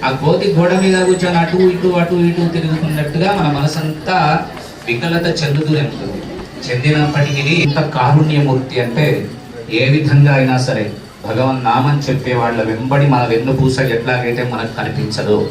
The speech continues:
మన వెనకాల భగవంతుడుండి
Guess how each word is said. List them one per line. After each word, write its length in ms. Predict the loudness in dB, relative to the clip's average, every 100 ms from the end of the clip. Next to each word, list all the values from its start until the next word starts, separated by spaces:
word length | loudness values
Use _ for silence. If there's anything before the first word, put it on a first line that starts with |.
| -8 -18 -18 -18 -6
మన 140 | -4 -2
వెనకాల 640 | 0 2 2 2 2 2
భగవంతుడుండి 960 | 4 4 4 2 2 2 4 2 0